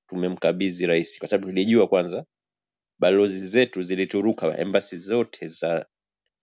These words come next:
nje zili-, hazikuchukua maoni ya Wazanzibari. Kwa hiyo baada ya kuja kufanya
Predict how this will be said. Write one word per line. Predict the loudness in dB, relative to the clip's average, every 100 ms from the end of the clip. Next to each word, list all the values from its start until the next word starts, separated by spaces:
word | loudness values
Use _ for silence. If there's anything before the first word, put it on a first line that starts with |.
| _ -6
nje | -4 -2
zili-, | 0 2 0
hazikuchukua | 0 2 2 -2 -10 -10 -10 -12 0 0
maoni | 2 -2 -2
ya | -4
Wazanzibari. | -6 -8 -4 -2 -2 -6 _ _ _ _ _ _ _ _ 2
Kwa | 4
hiyo | 6
baada | 4 2
ya |
kuja | 0 -2
kufanya | -2 0 2 2 -2